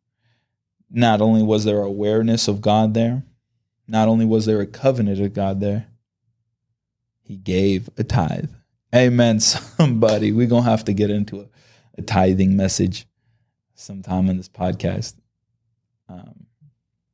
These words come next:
because we need Jesus in our finances. Amen. But so that's, that's the end of this episode of Relentless Pursuit. I thank you all for supporting the podcast.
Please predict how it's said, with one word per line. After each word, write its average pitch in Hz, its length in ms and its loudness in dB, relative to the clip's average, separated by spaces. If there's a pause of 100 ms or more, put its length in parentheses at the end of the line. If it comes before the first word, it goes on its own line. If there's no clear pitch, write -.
(1080)
because - 440 -6 (1080)
we 123 140 -14
need 98 200 -4
Jesus 113 500 2
in 110 140 2
our 110 100 2
finances. 98 580 -2
Amen. 123 400 0 (440)
But 104 420 0 (1080)
so - 180 0
that's, 120 400 0
that's - 400 -4
the 123 140 -2
end 117 180 0
of 110 240 -2 (680)
this 110 420 -2 (640)
episode 113 380 2
of 104 100 -2
Relentless 107 420 2
Pursuit. 104 500 0
I 101 120 -4
thank 110 380 -4
you 107 120 -2
all 98 260 -6
for 98 160 -12
supporting 101 520 -4
the 95 60 -6
podcast. 98 560 -6